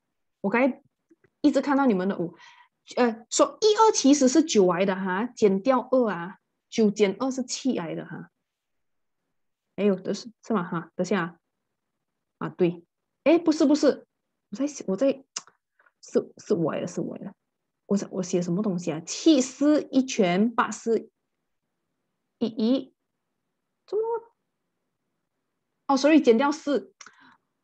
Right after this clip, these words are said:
，OK，减掉四啊，九减掉四啊，是五来的，是五来的，我看错了，嗯，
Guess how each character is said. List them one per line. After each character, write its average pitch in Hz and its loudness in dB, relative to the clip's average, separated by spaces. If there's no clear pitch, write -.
，OK， - -12
减 180 -4
掉 233 2
四 - -6
啊， 185 -10
九 220 6
减 208 4
掉 285 2
四 277 -2
啊， 214 2
是 - -2
五 220 4
来 208 2
的， 196 2
是 - -4
五 208 0
来 170 -6
的， - -12
我 175 -16
看 220 -6
错 220 -8
了， - -14
嗯， 175 -4